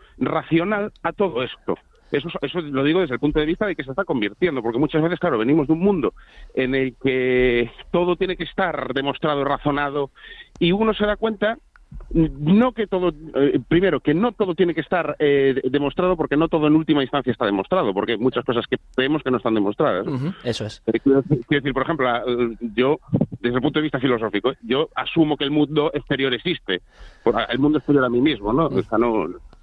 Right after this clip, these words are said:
Speaker 1: Eh, eh, y, y en este caso, perdón por el rollo, ya te
Speaker 2: Sí,
Speaker 1: miro.
Speaker 2: sí.
Speaker 1: <laughs> Y, y, y en este caso, lo, lo que me ha ayudado a mí el estudio racional, eh, de la fe,
Speaker 2: Sí.
Speaker 1: es a, a ver que yo no soy una persona,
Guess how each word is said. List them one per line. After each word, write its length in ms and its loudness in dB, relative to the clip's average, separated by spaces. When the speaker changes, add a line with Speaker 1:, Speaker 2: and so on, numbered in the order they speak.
Speaker 1:
Eh, 400 2
eh, 280 0
y, 280 0
y 140 4
en 100 0
este 200 0
caso, 280 -2
perdón 180 2
por 140 0
el 80 0
rollo, 240 0
ya 100 4
te 100 2
Speaker 2:
Sí, 60 0
Speaker 1:
miro. 240 -6
Speaker 2:
sí. 320 0
Speaker 1:
<laughs> 380 2
Y, 160 6
y, 280 4
y 20 4
en 100 2
este 200 0
caso, 320 0
lo, 340 4
lo 320 2
que 80 -4
me 100 0
ha 40 -2
ayudado 340 0
a 60 2
mí 80 4
el 100 4
estudio 320 4
racional, 560 2
eh, 140 2
de 100 2
la 80 -4
fe, 240 0
Speaker 2:
Sí. 180 -14
Speaker 1:
es 180 2
a, 140 2
a 40 2
ver 220 0
que 200 0
yo 220 2
no 160 2
soy 220 2
una 160 2
persona, 540 0